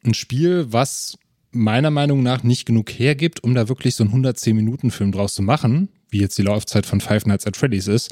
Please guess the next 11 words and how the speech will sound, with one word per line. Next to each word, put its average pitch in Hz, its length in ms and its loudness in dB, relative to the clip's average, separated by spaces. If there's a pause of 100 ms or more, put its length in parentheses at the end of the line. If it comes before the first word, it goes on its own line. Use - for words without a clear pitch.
(440)
Und 113 60 2
deswegen 120 300 2
versuchst 120 440 -2
du - 20 4
dann 131 240 2
halt, 127 340 0 (380)
vielleicht 117 480 0
auch 110 140 0
aus 113 180 -2
eigenem 123 400 0
Anspruch, 151 720 -2